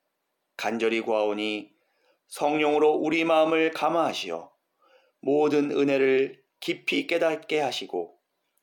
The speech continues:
일생 동안 의롭고 선하게 주님을 섬기며 찬양하게 하소서.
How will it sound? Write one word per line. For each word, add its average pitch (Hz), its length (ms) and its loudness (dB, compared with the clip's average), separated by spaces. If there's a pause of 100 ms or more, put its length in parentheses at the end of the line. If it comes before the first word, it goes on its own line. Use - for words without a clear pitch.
(480)
일생 135 460 -4
동안 127 500 -2 (580)
의롭고 151 800 2
선하게 156 680 -2 (320)
주님을 131 480 -4
섬기며 131 960 -2 (120)
찬양하게 120 680 -2
하소서. 98 580 -12